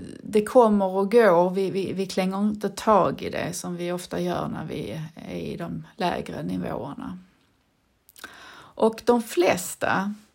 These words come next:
oavsett på vilken nivå man är, så har man någon gång upplevt det här, eh, som jag kallar för befrielsen.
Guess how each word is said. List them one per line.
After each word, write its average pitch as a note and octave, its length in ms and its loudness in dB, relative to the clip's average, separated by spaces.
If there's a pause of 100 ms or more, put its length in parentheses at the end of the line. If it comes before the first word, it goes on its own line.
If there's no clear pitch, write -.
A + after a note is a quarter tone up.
oavsett C4+ 520 4
på B3 80 0
vilken A3 500 0
nivå - 320 -2
man - 220 -4
är, - 240 -4 (400)
så - 160 0
har C4 200 6
man A#3 220 4
någon A3+ 280 4
gång G#3 300 2
upplevt A3+ 1040 -4 (1300)
det B3+ 80 2
här, A#3 440 2 (1600)
eh, F3 600 -6
som F#3 200 -8
jag F3+ 140 -4
kallar F3+ 200 -2
för E3 140 -8
befrielsen. - 1080 -8